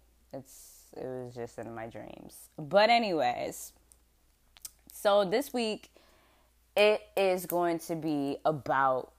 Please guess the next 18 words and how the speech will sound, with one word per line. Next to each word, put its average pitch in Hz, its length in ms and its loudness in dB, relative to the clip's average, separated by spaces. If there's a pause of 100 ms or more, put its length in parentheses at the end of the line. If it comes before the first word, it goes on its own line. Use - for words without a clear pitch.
(120)
shooting 233 920 0
your 180 640 6
shot, - 500 -4 (200)
okay? 160 540 -4 (520)
Now, 185 540 2 (340)
<clears throat> - 60 -10 (2500)
I'm 175 60 2
gonna 185 120 -2
be 175 140 0
honest, 139 580 -2
shooting 156 380 -4
your 156 100 -2
shot 151 400 -2
is 135 160 -8
very, 139 480 -2
very 135 460 -4
hard 131 680 -4
now. 95 460 -10